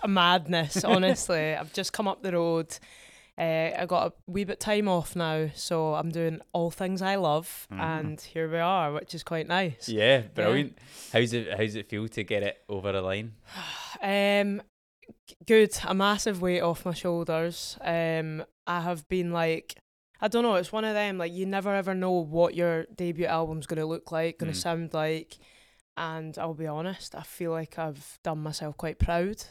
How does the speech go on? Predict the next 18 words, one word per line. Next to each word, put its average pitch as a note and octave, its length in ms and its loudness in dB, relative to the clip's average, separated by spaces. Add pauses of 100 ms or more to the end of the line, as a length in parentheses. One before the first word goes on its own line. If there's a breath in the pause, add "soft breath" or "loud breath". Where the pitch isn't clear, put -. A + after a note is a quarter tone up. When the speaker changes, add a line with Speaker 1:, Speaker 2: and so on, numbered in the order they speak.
Speaker 1:
Like, G3 220 4
Speaker 2:
Brilliant. C#3+ 280 0 (220 loud breath)
Speaker 1:
I'm G#3 200 4
quite G#3 280 4
a F#3+ 40 -2
doubter. F#3+ 340 0
I F#3 260 2
doubt F3 240 2
every F3 340 -4 (360)
piece F#3+ 220 -10
of F3 100 -4
work E3+ 260 -4
I E3+ 120 -4
ever D#3+ 280 -4
do, D#3+ 440 -4 (100)
quite E3+ 200 -6
a - 40 -6
perfectionist. D#3 960 -8